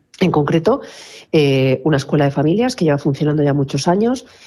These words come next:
y que es donde encuentran, pues, un espacio psicoeducativo, pero también un espacio de descarga emocional donde pueden poder compartir y, y elaborar todo lo que les pasa, ¿no? con sus familiares.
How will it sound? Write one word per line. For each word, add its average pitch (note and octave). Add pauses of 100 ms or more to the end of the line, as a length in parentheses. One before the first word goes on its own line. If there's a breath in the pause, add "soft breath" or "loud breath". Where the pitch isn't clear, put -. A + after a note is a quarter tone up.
(160 loud breath)
y D3+
que C#3
es D#3
donde D#3+
encuentran, E3
pues, C3+
un D3
espacio D3
psicoeducativo, D#3+ (260 loud breath)
pero D#3+
también D#3
un D#3
espacio D#3
de E3+
descarga D3+
emocional D3
donde D3+
pueden C#3+ (320 loud breath)
poder C#3+
compartir D#3+
y, E3
y D3+
elaborar C#3+
todo D3
lo D3
que -
les C3+
pasa, C3+
¿no? E3
con F#3+
sus D3
familiares. C3+